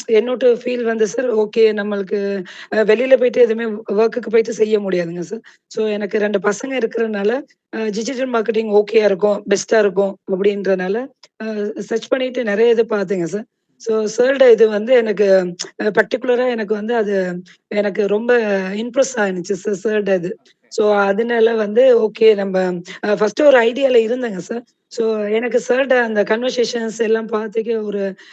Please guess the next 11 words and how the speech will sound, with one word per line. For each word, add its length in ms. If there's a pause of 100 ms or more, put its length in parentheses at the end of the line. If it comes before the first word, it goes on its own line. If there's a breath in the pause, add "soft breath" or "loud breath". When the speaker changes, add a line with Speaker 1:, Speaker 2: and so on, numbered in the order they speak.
(220 loud breath)
Speaker 1:
ஒரு 160
ஹவுஸ்மேட் 880
ஒருத்தவங்க 240
தான் 240
ஹவுஸ், 360
அ, 120 (420)
ஒருத்தவங்க 440 (120)
ஒர்க் 220
ப-, 320
இருக்கிற 320
ஒரு, 320